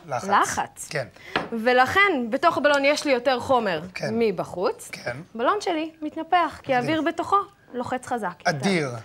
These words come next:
Speaker 2: אז למה הבאתי לפה מרשמלו?
Speaker 1: אה.
Speaker 2: לא כדי שתאכל אותו.
Speaker 1: אה.
Speaker 2: גם כאן יש לנו ניסוי.
Speaker 1: אוקיי.
Speaker 2: ידעת שבמרשמלו יש הרבה מאוד אוויר?
Speaker 1: איי,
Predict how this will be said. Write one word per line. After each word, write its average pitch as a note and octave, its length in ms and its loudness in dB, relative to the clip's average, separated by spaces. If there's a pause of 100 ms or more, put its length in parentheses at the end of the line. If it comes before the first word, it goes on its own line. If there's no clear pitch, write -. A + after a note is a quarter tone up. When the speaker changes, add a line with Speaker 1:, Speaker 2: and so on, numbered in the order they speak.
(600)
Speaker 2:
אז A3+ 280 0
למה C#4+ 220 4
הבאתי C4 240 0
לפה A#3+ 200 -2
מרשמלו? F#3 520 -2 (160)
Speaker 1:
אה. C3+ 220 -2 (220)
Speaker 2:
לא C4+ 200 6
כדי F#4 200 2
שתאכל C4+ 440 4
אותו. G#3 340 0
Speaker 1:
אה. C#3 120 0 (520)
Speaker 2:
גם A3+ 140 -4
כאן B3 220 4
יש B3 160 -2
לנו D#4 220 2
ניסוי. B3+ 380 -4 (220)
Speaker 1:
אוקיי. D3+ 380 -8 (180)
Speaker 2:
ידעת B3 220 2 (160)
שבמרשמלו A3+ 760 -2
יש G3 240 -2
הרבה F#3+ 220 -6
מאוד G#3+ 220 -2
אוויר? F#3+ 320 -4 (840)
Speaker 1:
איי, G#3+ 60 2